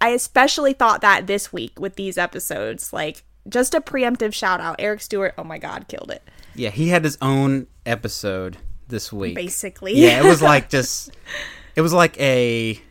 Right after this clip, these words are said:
Speaker 2: I don't know, highlight reel that you could just put up of him, and it would just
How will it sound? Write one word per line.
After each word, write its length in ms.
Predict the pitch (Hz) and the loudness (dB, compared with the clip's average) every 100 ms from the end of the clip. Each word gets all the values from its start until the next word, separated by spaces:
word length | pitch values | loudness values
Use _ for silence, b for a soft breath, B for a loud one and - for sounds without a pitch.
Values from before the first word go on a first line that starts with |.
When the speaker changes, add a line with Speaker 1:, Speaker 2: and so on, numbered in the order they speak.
| - | -4
Speaker 2:
I 80 | |
don't 140 | 127 113 | -2 -2
know, 260 | 98 92 - | -2 -6 -10
highlight 480 | - 135 127 113 104 | -2 2 2 2 0
reel 320 | 110 107 104 | -4 -4 -4
that 160 | 101 117 | -8 -10
you 40 | |
could 60 | 113 | -10
just 160 | - | -12
put 300 | - 131 117 | -4 -2 -2
up 380 | 117 104 101 - | -4 -8 -8 -12
of 160 | - 104 | -14 -10
him, 380 | 113 92 87 87 - - | -8 -8 -10 -14 -18 -12
and 80 | 113 | -8
it 60 | 110 | -6
would 100 | 107 | -6
just 240 | 107 - | -10 -14